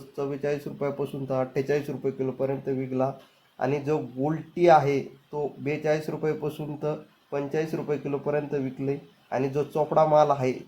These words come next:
तो अठ्ठावीस रुपये किलोपासून तर तेहतीस रुपये किलोपर्यंत आज हैदराबादमध्ये विकला आहे. हैदराबाद येथे आज दोनशे ते तीनशे रुपये कांदा दरामध्ये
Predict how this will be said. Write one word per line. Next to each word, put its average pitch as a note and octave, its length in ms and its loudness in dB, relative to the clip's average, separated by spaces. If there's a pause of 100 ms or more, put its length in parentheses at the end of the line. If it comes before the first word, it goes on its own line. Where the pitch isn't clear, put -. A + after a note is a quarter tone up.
तो C3+ 180 -2
अठ्ठावीस D#3 480 -2
रुपये C#3+ 260 -4
किलोपासून C#3+ 560 -4
तर C#3 200 -2
तेहतीस D3+ 400 -6
रुपये C3 240 -6
किलोपर्यंत D3 600 -4
आज C#3+ 220 4 (380)
हैदराबादमध्ये C#3 1000 0
विकला C3+ 280 0
आहे. - 160 2 (340)
हैदराबाद D3+ 500 4
येथे D3 360 -2 (300)
आज C3+ 180 2 (100)
दोनशे D3+ 440 0
ते D3+ 180 -4
तीनशे D3+ 420 -4
रुपये C#3+ 280 -2
कांदा C3+ 420 0
दरामध्ये C3+ 520 0